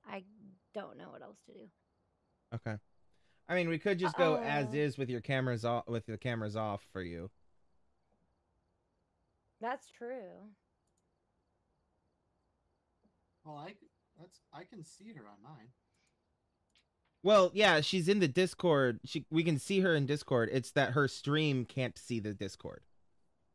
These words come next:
Speaker 3: Oh, well.
Speaker 2: Her O B S can't see Discord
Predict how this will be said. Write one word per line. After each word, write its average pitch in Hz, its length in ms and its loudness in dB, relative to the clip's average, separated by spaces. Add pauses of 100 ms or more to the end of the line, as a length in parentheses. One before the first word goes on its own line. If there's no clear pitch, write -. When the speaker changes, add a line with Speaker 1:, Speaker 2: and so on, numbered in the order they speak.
(400)
Speaker 3:
Oh, 120 60 -20 (1120)
well. 113 200 -20 (2750)
Speaker 2:
Her 120 160 -2
O 127 140 4
B 131 140 2
S 123 180 0
can't - 260 -10
see 98 120 -6
Discord - 440 -12